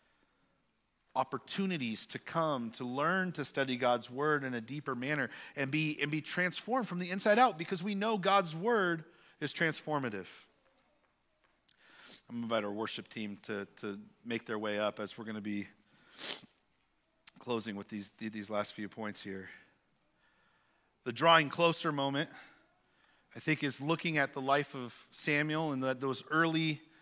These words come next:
those early days were, were, were, were in, instructed in, in Sa-, uh, First Samuel chapter three, where Samuel hears the voice of God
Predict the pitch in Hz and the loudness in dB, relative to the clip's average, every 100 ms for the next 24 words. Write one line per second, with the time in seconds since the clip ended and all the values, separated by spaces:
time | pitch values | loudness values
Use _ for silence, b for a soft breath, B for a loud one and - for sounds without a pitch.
0 | B - 131 156 160 160 143 147 143 127 | B -8 -4 2 4 4 6 6 4 2
1 | 135 135 131 120 127 117 120 123 127 123 | -2 0 0 0 -4 -6 -6 -6 -2 -2
2 | 120 120 120 113 117 - B B B B | -2 -4 -6 -6 -10 -18 B B B B
3 | 120 - 165 147 143 131 123 117 - 139 | -10 0 2 2 0 -2 -2 -4 -4 -4
4 | 123 120 - 139 139 127 120 139 123 123 | 0 -2 0 -4 -2 -2 0 2 2 -2
5 | - 135 135 131 120 117 - B B B | -8 -2 0 2 2 0 -2 B B B
6 | - - 156 160 151 139 123 B - - | -8 2 4 4 4 0 -2 B -10 2
7 | 180 180 180 139 147 139 135 120 135 143 | 4 4 2 2 2 2 0 4 10 10
8 | 131 113 | 10 6